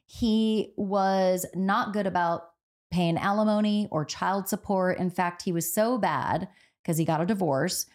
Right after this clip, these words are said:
about not paying that his wife was able to go and get his nineteen seventy-seven Rolls-Royce Corniche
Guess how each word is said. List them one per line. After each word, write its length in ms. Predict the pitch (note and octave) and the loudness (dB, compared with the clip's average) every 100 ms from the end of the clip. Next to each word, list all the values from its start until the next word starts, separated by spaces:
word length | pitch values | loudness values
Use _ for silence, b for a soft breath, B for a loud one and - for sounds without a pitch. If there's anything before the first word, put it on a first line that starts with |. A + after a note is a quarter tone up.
| b | b
about 280 | E3+ F3 F3 | 0 0 0
not 260 | F3 - | 0 0
paying 560 | - A#3 A3 E3+ D3+ D#3 | -2 0 2 2 0 -2
that 200 | - D#3+ | 0 0
his 180 | D#3+ D3+ | 0 -2
wife 320 | F3 G3 G#3 | -2 0 0
was 120 | G3 F3+ | 0 0
able 200 | F3 E3+ | 0 0
to 60 | |
go 220 | D#3 E3 E3 | 0 0 2
and 120 | E3 | 0
get 160 | E3 | 0
his 200 | E3 D#3 | 0 -2
nineteen 420 | D#3 D#3+ - G3 E3+ | 0 -2 -2 -2 -2
seventy-seven 720 | F3+ E3 E3+ D#3+ D#3+ D3+ D3 | 0 0 0 0 0 0 0
Rolls-Royce 680 | D#3 E3+ F3 D#3+ E3 D#3 - | 0 0 -2 -2 0 0 -2
Corniche 720 | - D#3 F#3 B3 F3+ - | -4 0 2 2 2 -2